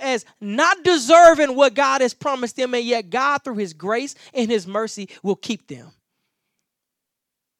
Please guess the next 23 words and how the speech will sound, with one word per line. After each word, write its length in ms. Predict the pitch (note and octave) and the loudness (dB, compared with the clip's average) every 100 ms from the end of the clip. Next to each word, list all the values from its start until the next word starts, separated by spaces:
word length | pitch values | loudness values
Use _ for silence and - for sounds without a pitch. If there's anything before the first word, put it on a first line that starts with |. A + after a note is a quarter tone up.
| _ _ _ _ _ _ _ _ _ - | _ _ _ _ _ _ _ _ _ -2
That, 200 | C#4+ - | -2 -2
that, 140 | D4+ | -2
that 100 | C#4+ | -2
doesn't 160 | C#4 G#3+ | -4 -4
make 140 | F#3+ | -6
you 60 | F3+ | -8
feel 160 | - D#3+ | -10 -8
good. 360 | E3 D#3+ A#2+ _ _ - | -6 -8 -10 _ _ -8
And 120 | C#4 | -4
let 160 | D4 | -2
me 80 | E4+ | -2
break 180 | C4 B3 | -4 -6
down 180 | B3 A#3 | -4 -4
what 140 | G#3+ | -4
grace 300 | F3+ G#3+ - | -4 -6 -6
and 100 | F3 | -10
mercy 320 | F3+ F#3 - | -8 -10 -10
is, 80 | E3 | -12
because 260 | D#3 - F#3+ | -12 -12 -8
we 100 | A3 | -8
hear 160 | A3+ | -8
these 180 | C4+ A#3 | -8 -8
words, 500 | F#3 A#3+ C4 C4 - | -2 0 0 -4 -10